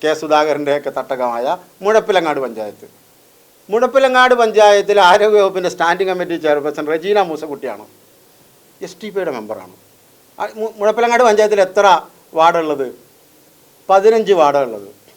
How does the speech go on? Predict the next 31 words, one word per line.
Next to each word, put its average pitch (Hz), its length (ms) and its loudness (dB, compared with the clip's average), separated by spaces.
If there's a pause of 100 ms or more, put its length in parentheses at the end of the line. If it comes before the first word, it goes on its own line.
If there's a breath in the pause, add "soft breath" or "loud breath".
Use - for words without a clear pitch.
(340)
സി 226 200 -12
പി - 140 -6
ഐ - 100 -6
എം 120 120 -10
ആണ് 113 120 -12
അവിടെ 123 160 -10 (540)
പ്രസിഡന്റ്, 151 520 -6 (240)
വൈസ് 156 240 -6
പ്രസിഡന്റ് 143 340 -12
പദവിയിലിരിക്കുന്നത്. 151 720 -6 (560)
ഞങ്ങൾക്ക് 160 280 -10
അവിടെ 147 140 -4 (100)
നാല് 127 360 -8
പേരുണ്ട്. 98 300 -14 (1000)
യു 151 120 -4
ഡി 170 100 -4
എഫിന് 160 200 -8
എത്ര 156 180 -6
പേരുണ്ട്? 135 280 -4 (600)
നാല് 139 300 -2
പേരുണ്ട്. 117 300 -8 (180)
ആരാ 175 240 -2
ഭരിക്കുന്നത്? 123 420 -12 (1080)
ഏഴ് 180 260 -2
പേരുള്ള 127 340 -6 (640)
സി 143 120 -14 (100)
പി - 120 -14
ഐ 226 60 -10
എം 208 100 -16
ആണ് 196 140 -14
ഭരിക്കുന്നത്. - 400 -18